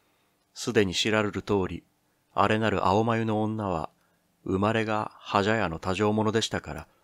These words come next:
お家の断絶後における隠楽の自由を得んために、邪魔な着手は、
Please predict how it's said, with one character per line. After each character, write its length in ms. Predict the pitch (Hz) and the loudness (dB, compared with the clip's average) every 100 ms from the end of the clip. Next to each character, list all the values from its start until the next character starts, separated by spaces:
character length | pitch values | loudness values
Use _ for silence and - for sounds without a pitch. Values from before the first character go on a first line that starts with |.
| _ _ _ _ | _ _ _ _
お 180 | - 110 | 4 4
家 140 | 113 | 4
の 100 | 110 | 0
断 220 | 104 107 107 | 0 0 0
絶 260 | 107 - | -2 -4
後 120 | 107 | -2
に 100 | 107 | 0
お 100 | 104 | -2
け 160 | 101 110 | -2 -4
る 240 | 104 101 - | -4 -4 -4
隠 200 | 101 113 | -4 -2
楽 220 | 117 117 | -2 -2
の 120 | 110 | -2
自 140 | 101 | 0
由 180 | 107 117 | 0 2
を 140 | 101 87 | 2 2
得 120 | 104 | 0
ん 60 | |
た 160 | 90 85 | 0 -4
め 140 | 87 | -4
に、 140 | 82 78 - _ _ _ _ - | -6 -8 -16 _ _ _ _ -8
邪 220 | 87 90 | 0 2
魔 120 | 101 | 4
な 100 | 104 | 0
着 300 | - 107 - | -2 -4 -4
手 120 | - | -6
は、 160 | 82 78 | -6 -8